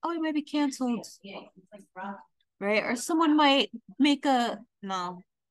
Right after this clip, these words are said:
right? So, and I also feel choosing what you want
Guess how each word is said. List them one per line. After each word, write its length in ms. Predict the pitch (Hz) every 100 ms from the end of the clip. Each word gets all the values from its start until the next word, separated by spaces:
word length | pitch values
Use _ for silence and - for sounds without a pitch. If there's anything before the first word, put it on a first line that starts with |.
| _ _ _ _ _ _ -
right? 260 | 175 185
So, 360 | - 190 185 170 _ -
and 100 | 185
I 140 | 180 - -
also 400 | 196 202 208 185 -
feel 420 | 190 185 175 165 - _ _ _ _ _ -
choosing 1000 | - 254 302 311 185 165 156 147 214 294 _ _ _ _ 196 185 - -
what 240 | 180 185
you 180 | 185 180
want 540 | 170 170 196 175 165